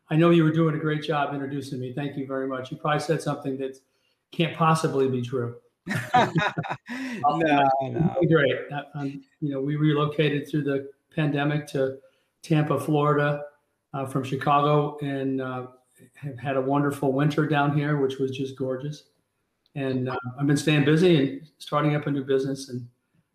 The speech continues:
Speaker 1: it's so great to spend some time with, with you and, uh, making sure that we make a good podcast here for the folks that, that will be listening to it in the future.
Speaker 2: Cool, cool. No, I re-, really appreciate that. So,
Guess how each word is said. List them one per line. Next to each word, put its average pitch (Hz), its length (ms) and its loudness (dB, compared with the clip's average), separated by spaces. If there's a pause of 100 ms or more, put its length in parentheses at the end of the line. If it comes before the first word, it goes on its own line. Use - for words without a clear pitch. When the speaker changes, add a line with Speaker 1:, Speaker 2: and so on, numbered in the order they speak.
Speaker 1:
it's 131 160 -2
so 170 200 4
great 139 240 4
to 139 80 -2
spend 131 240 -2
some 131 160 -4
time 131 240 -2
with, 123 200 -4 (140)
with 131 220 -8
you 127 480 -2
and, 131 340 -6
uh, 123 220 -4 (160)
making 139 260 2
sure 131 280 0
that 127 180 0 (800)
we 135 140 4
make 135 300 0
a 127 40 2
good 127 240 2
podcast 131 540 0
here 127 160 2
for 127 100 -6
the 123 80 -4
folks 131 360 -2
that, - 200 -14 (100)
that 139 120 -6
will 131 160 -6
be 135 100 -2
listening 127 360 -2
to 123 160 -4
it 123 80 -2
in 120 80 -6
the 117 40 -10
future. 123 400 -8 (400)
Speaker 2:
Cool, 135 400 -2 (220)
cool. 139 300 -6
No, 139 100 -4
I 139 100 -4
re-, 131 160 -6
really 143 320 -4
appreciate 131 560 -8
that. 113 260 -8
So, 151 320 0